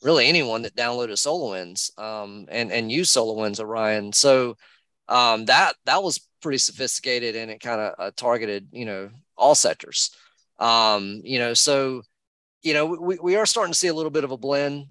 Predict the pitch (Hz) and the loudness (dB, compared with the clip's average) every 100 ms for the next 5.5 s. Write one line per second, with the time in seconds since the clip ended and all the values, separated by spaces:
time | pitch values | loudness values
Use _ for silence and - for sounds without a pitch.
0 | - 120 117 123 - 143 143 143 139 127 | -8 -6 -4 -6 -6 -4 -4 -4 -8 -12
1 | _ 120 120 113 104 104 113 120 113 135 | _ -4 -2 -2 -4 -10 -8 -6 -2 -2
2 | - - 135 131 127 135 139 143 - - | -2 -4 -4 -4 -2 0 2 2 -2 -4
3 | _ _ _ - 120 123 131 127 139 147 | _ _ _ -2 0 0 0 2 4 4
4 | - 143 139 139 147 143 143 147 139 _ | 2 0 2 2 0 0 0 -2 -4 _
5 | _ _ _ 123 | _ _ _ -4